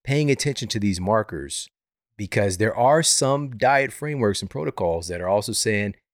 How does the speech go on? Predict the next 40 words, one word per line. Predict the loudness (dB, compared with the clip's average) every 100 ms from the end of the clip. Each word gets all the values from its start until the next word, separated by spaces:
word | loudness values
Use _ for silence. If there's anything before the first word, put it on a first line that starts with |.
| _ _ _
you | -8
know, | -8
"Fiber's | 0 2 2 2 -2 -4 -6 _ _ _ _
gonna | -6 -2
kill | 0 0
you," | -2 -10 -16 _ _
you | -6 -2
know, | 2 2
like, | 2 0
"Fiber's | 0 2 2 4 2
the | 2
problem." | -2 0 0 -2 -12 -16 _ _ _ _
And | -6 -2 0 0 -2 -4 -10 _
I've | -4 0
seen | 2 2 2
more | 2 4 6 6
of | 2 -6
those | -2 0 -2
folks, | -2 -2 -2 -6
you |
know, | -6 -6
these | -6
are | -6
my | -6 -4
friends | -2 -2
and | -2
colleagues, | -2 -2 0 -2 -6 -10 _ _ _
moving | 0 2 4 2
more | 4 2
towards, | 2 0 2 4 2 -2 -8 -8 -6
even | 0 0
if |
they're | 2 0
doing | 2 2
a, | 2
a | -2 -8
car-, | -6 -6 -6
a | -8
carnivore | -2 0 2 0
protocol, | 0 -6 -6 -8 -8 -8